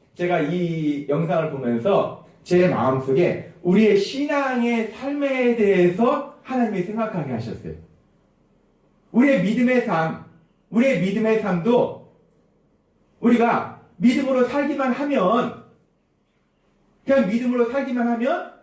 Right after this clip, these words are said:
하나님께서 우리의 삶을 아름답고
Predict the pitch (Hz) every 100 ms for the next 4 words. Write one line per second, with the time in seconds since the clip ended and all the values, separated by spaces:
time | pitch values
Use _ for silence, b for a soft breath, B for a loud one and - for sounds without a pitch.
0 | _ _ - 294 285 269 240 214 233 285
1 | 311 - _ _ 185 233 226 220 214 196
2 | 277 349 - _ _ _ _ _ _ _
3 | - 160 196 196 185 180 220 277 - -
4 | -